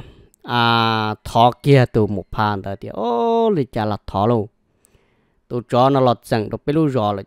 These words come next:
chị biết chú một phỏ, chị cá thọ con, nó nọ, có tụi chín giờ, nên trọ cá nho trọ. Giờ nếu chỉ mù là thọ, tí nếu trắp phỏ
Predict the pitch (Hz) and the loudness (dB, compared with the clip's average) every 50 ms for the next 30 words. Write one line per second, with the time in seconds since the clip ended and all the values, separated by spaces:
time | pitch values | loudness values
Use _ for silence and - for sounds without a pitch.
0 | _ _ - 101 _ - 139 135 - - 123 127 123 - _ - - - - _ | _ _ -14 -12 _ -6 -6 -6 -6 -8 -6 -6 -6 -6 _ -14 -14 -14 -16 _
1 | - - - _ - 147 151 _ - 113 107 107 _ - 143 135 123 127 139 151 | -20 -20 -14 _ -2 -2 -2 _ -2 -2 -2 -2 _ 2 2 2 4 2 2 2
2 | 151 143 135 123 113 113 107 104 110 - _ _ _ _ _ _ _ - 135 123 | 4 4 4 4 4 4 2 0 -4 -12 _ _ _ _ _ _ _ -8 -8 -6
3 | - 107 _ - 110 113 - 117 101 - 120 135 139 123 110 _ 127 127 127 131 | -8 -12 _ -10 -12 -10 -8 -10 -10 -8 -8 -8 -8 -8 -6 _ -2 -2 0 2
4 | 135 127 131 127 - - - 98 95 _ _ _ _ _ _ _ _ _ _ _ | 4 4 4 2 0 -2 -6 -6 -6 _ _ _ _ _ _ _ _ _ _ _
5 | - _ _ _ _ _ _ _ _ _ _ _ _ _ _ _ _ _ _ _ | -20 _ _ _ _ _ _ _ _ _ _ _ _ _ _ _ _ _ _ _
6 | _ - 139 139 143 180 220 202 - 202 180 185 180 180 170 160 160 160 147 - | _ 0 2 4 6 4 4 4 4 4 4 6 6 6 8 8 8 6 4 2
7 | _ _ _ - - 135 131 143 151 156 - _ - 127 131 143 151 165 175 _ | _ _ _ -8 -2 0 2 2 2 0 -4 _ -6 -4 -2 -2 -2 -2 -2 _
8 | 175 170 - _ - - 139 110 92 | -4 -4 -2 _ -4 -2 -2 -2 -2